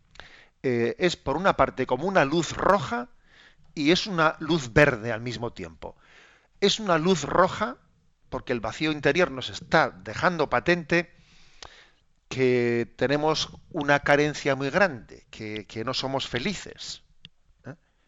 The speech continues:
Que vamos por, entre comillas, mal camino, ¿eh?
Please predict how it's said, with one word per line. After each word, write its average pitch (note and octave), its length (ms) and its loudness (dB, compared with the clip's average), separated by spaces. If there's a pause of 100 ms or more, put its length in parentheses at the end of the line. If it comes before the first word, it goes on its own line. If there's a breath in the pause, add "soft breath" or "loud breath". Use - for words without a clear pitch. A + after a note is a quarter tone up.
(1400)
Que G#2+ 180 -8
vamos C#3 260 4
por, C3 360 -2 (200)
entre C3 240 -4
comillas, C3+ 560 2
mal C3+ 320 2
camino, D3 480 -2 (460)
¿eh? F3 120 -10